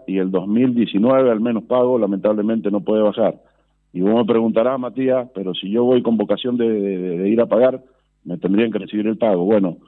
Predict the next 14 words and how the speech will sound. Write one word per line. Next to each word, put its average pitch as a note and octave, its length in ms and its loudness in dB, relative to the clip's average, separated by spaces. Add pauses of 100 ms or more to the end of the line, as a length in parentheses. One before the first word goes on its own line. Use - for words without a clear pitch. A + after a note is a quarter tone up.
(320)
se - 80 -6
está G#2+ 160 -2
trabajando A2+ 480 -2
en C#3 80 -2
eso. - 320 -4 (640)
Eh, F#2 400 2
ayer G2 260 0
a A2 60 2
la G2+ 100 -2
tarde B2+ 300 -2
me A2 80 -6
han G#2 60 -6
informado G#2+ 640 -4
que E2+ 720 -6